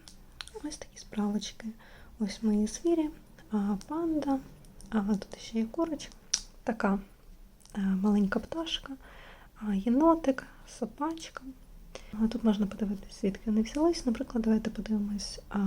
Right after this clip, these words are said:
як, а, добути пелікана. А, finding condition, tap on the lake, а, two hundred times or more. А, ось так, ось так, ось так.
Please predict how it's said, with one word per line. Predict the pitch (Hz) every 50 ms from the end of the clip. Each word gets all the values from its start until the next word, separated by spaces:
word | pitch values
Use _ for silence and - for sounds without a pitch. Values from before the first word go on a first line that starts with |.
| 196 196 196 196
як, | 196 190 - 208 190 190 - - - - - - -
а, | - 202
добути | 196 190 185 196 190 - 220 - - - 226
пелікана. | - 262 277 311 - 349 349 339 320 320 - - - - - - - - - - - - - - -
А, | - 220
finding | 226 220 214 220 - - 247 233 214 202 208 190
condition, | 196 - 208 220 226 - 339 339 330 - - - 277 277 262 262 - - -
tap | 220 208 196 - - - -
on | 214 202 202 190
the | 196 220 214
lake, | 233 277 330 349 339 330 - - - - -
а, | 254 240 226 226 233 226 226 - - -
two | 311 320 320 311 - -
hundred | 247 247 240 220 208 - -
times | - 277 285 294 302 294 277 - - - -
or | - 226 220
more. | 190 175 170 170 - - - - - - - - - - - - - -
А, | - 226 214 214 220 226 -
ось | 294 311 -
так, | - - 233 226 226 - - - - - - - - 285 - -
ось | - -
так, | - 233 220 - -
ось | 220 -
так. | - 226 226 220